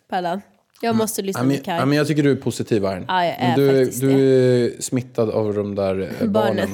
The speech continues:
Speaker 2: på förskolan. Men det här då. Han berättade om ett fängelse i Marocko. Där det var femtio stycken i det här fängelset. Och det var tre som överlevde. När,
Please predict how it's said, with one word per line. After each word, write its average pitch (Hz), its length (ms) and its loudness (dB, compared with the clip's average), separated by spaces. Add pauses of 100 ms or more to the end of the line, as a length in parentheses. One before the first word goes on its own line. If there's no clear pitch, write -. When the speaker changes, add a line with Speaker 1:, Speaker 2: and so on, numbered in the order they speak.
(140)
Speaker 2:
på 98 280 -4
förskolan. 104 500 -4 (480)
Men 143 300 0 (120)
det 151 80 2
här 139 160 0
då. - 160 -4 (260)
Han 147 260 -2
berättade 123 380 2
om 107 160 0
ett 98 80 -8
fängelse 123 580 -2
i 104 160 -2
Marocko. 110 420 -2 (640)
Där 110 120 0
det 104 60 4
var 98 320 0
femtio 139 380 -2
stycken 120 280 -4
i 107 40 -2
det 101 60 -2
här 98 100 -2
fängelset. - 500 -8 (680)
Och - 320 -6
det 117 80 -6
var 117 60 -2
tre 151 340 0
som 95 160 -8
överlevde. 101 520 -4 (340)
När, 107 400 0